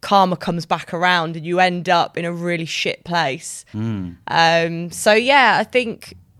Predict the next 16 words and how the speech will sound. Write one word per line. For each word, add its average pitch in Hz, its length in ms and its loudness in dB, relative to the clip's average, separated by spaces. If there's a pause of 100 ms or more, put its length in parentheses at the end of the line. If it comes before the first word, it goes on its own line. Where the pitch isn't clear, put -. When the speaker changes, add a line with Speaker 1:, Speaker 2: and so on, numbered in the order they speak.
(180)
Speaker 1:
going 254 260 6
on 233 180 2
that - 200 4
journey, 180 800 2 (160)
um, 170 640 -2 (880)
in 185 260 0
two 214 280 -2
thousand 202 440 4
eleven, 180 760 4 (120)
I 175 380 2
got - 260 -4
to - 100 -14
the 180 80 -12 (120)
stage 175 600 2
where 170 260 4
I 165 340 4